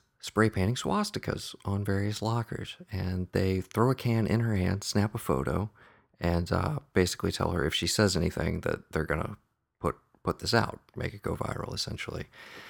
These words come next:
So we don't think much of it initially, but, uh, obviously it's set up for later in the episode when, of course, that's, that's what happens. But, uh, for the time being, we discover that one of those lockers is Naveed's, in fact, and Shakrani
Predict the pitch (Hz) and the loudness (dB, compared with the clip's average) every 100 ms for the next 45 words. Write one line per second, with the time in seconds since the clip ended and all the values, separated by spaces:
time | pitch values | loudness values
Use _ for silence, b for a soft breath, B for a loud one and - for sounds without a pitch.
0 | B B - 95 - 131 135 135 120 120 | B B 2 4 8 8 8 6 4 4
1 | - 110 107 107 104 101 95 92 92 - | 4 2 4 4 4 4 2 2 0 -2
2 | 92 90 - 87 - 92 87 82 - 87 | -4 -2 -2 -2 0 0 0 0 -2 -2
3 | - 87 85 - 92 92 - - 85 85 | -2 -2 -2 -2 0 0 -2 -4 -2 -2
4 | 87 - - 90 92 87 90 - - - | -2 -4 -4 -4 -2 -2 -2 -6 -10 -4
5 | 110 - - - 98 - - - - - | -4 -2 -6 -8 -10 -10 -16 -12 -12 -12
6 | - - - 107 - - 95 - B B | -14 -14 -12 -14 -8 -4 -2 -4 B B
7 | B B B B 98 92 98 - 110 - | B B B B 0 2 0 2 2 2
8 | - 139 120 113 151 107 95 127 131 110 | 2 4 4 4 4 4 2 0 0 0
9 | 104 101 - 95 95 98 - 92 87 - | 2 0 2 2 2 -2 -2 -2 -2 -8
10 | - 98 98 92 95 95 92 95 90 95 | -10 0 2 2 2 0 -2 -2 -2 -2
11 | 104 101 98 90 95 - - _ 98 95 | 0 0 0 -2 -6 -10 -12 _ -6 -2
12 | 85 92 104 - b b b - 95 95 | -2 -2 -4 -10 b b b 0 4 4
13 | 90 - 98 - 131 139 131 98 | 4 0 -4 2 4 4 2 0